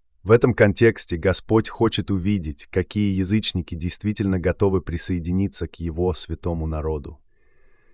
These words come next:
Это те, кто решает исполнять все заповеди, включая обрезание, несмотря на сильное давление со стороны церкви и многочисленные отрывки из посланий к церквам, которые на первый взгляд якобы предполагают,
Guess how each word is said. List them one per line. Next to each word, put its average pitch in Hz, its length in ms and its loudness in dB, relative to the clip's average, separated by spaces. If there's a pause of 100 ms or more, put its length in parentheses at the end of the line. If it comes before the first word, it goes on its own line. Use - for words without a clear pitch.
(160)
Это 95 220 0
те, 104 380 6
кто - 200 0
решает 98 480 6
исполнять 98 540 0
все 104 300 2
заповеди, 78 640 0 (100)
включая 92 600 2
обрезание, 80 720 -2 (400)
несмотря 98 540 4
на 92 120 2
сильное 101 480 2
давление 90 720 0
со - 160 -10
стороны 87 400 -2
церкви 87 500 -2
и - 120 -10
многочисленные 92 880 0
отрывки 98 480 -2
из 80 120 -4
посланий 92 600 -2
к - 80 -20
церквам, 85 640 -4 (100)
которые 98 380 4
на 92 120 2
первый 101 320 4
взгляд 95 420 2
якобы 92 380 2
предполагают, 87 920 0